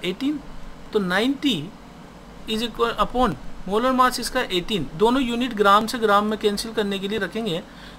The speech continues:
तो मेरे पास मोल कितने हो गए, Five मोल आ गए। अब फ़ाइव मोल किसके हैं,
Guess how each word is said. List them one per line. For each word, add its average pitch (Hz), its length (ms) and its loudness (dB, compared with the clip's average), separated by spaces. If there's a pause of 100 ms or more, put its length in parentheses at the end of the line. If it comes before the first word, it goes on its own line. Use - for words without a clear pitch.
(120)
तो 233 60 0
मेरे 240 220 2
पास 294 180 4
मोल 247 240 4
कितने 254 300 0
हो 285 80 2
गए, 220 160 2 (440)
Five 202 260 4
मोल 180 220 -6
आ - 20 -10
गए। - 220 -14 (1700)
अब 196 80 4
फ़ाइव 262 300 6
मोल 254 180 2
किसके 247 300 -4
हैं, 226 180 0